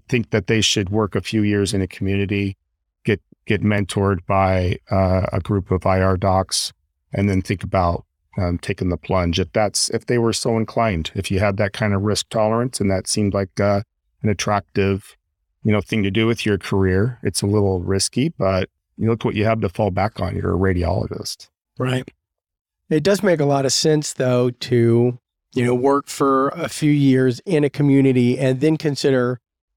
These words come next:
Speaker 2: you know, going to the outpatient setting in that community where you have those connections, those partnerships, as you mentioned. I would imagine it's harder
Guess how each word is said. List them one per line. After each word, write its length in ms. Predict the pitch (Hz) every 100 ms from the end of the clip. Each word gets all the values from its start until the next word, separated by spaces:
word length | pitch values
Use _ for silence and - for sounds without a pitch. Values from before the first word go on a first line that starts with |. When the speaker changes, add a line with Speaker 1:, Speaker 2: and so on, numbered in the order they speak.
| -
Speaker 2:
you 120 | 135
know, 220 | 123 120 -
going 200 | - 143
to 60 | 135
the 60 | 131
outpatient 340 | 131 131 120
setting 220 | 127 131 -
in 140 | 160
that 200 | 156 139
community 400 | - 127 135 120
where 260 | 117 120 117
you 100 | 110
have 360 | 131 127 131
those 260 | 131 117 110
connections, 520 | - 120 117 - 117
those 120 | 113
partnerships, 560 | - 139 135 123 123 123
as 140 | 110
you 80 | 107
mentioned. 520 | 117 127 - 120 113 _ - -
I 60 |
would 80 | 135
imagine 340 | 135 156 165 131
it's 120 | -
harder 420 | 143 170 156 127